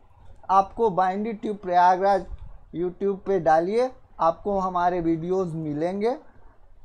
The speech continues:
आप वीडियोज़ को देखिए, लाइक कीजिए और हमारे चैनल को सब्सक्राइब कीजिए, ताकि आपको नोटिफिकेशन मिलता रहे हमारे नेक्स्ट वीडियो के लिए।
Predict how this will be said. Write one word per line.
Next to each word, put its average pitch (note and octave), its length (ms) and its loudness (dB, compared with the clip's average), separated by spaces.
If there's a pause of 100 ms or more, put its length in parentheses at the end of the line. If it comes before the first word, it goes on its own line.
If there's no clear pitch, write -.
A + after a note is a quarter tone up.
(120)
आप A3+ 400 4 (420)
वीडियोज़ G#3+ 600 -4
को A#3 160 -2
देखिए, F3+ 460 -2
लाइक F#3+ 540 4
कीजिए A3 520 -2 (640)
और F#3+ 160 2
हमारे F#3+ 340 2
चैनल F#3+ 380 -6
को F#3+ 160 -6
सब्सक्राइब F#3+ 560 0
कीजिए, G3+ 360 -4
ताकि D#3+ 600 0 (500)
आपको G#3 360 2
नोटिफिकेशन A3 840 -4
मिलता G#3+ 480 2
रहे F#3+ 220 2
हमारे F3 360 -2
नेक्स्ट F#3+ 340 -8
वीडियो F3+ 440 -4
के F3+ 160 -6
लिए। D#3+ 360 -4